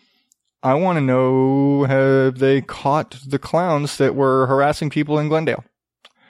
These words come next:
Have they caught the clowns that were terrorizing the dorms in Tucson? That I'm interested in. I wanna know. Have they, you know,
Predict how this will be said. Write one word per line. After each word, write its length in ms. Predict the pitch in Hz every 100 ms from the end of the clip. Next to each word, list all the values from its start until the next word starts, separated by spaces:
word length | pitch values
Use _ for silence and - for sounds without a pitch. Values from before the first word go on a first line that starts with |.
| _ _ _ _ _
Have 440 | 131 120 123 117
they 160 | 123 123
caught 400 | - 143 139 143
the 160 | 139
clowns 680 | - - 151 151 147 143 -
that 280 | 139 131 -
were 560 | 127 131 131 127 127 120
terrorizing 640 | - 151 147 143 139 139
the 100 | 131
dorms 680 | 127 143 143 139 131 120 -
in 440 | - 127 127 123
Tucson? 420 | 117 170 151 92 104 _ _ _ _ _ _ _ _ _ _ 123
That 240 | 151 226
I'm 140 | 160
interested 420 | 214 214 151 135 -
in. 180 | - - _ -
I 80 |
wanna 220 | 170 180 165
know. 220 | 247 - _ _ _ _ _ _ _ _ _ _ _ _ _ - _ _
Have 300 | 135 127 117
they, 180 | 131 139
you 180 | 127 - _ -
know, 340 | 139 120 -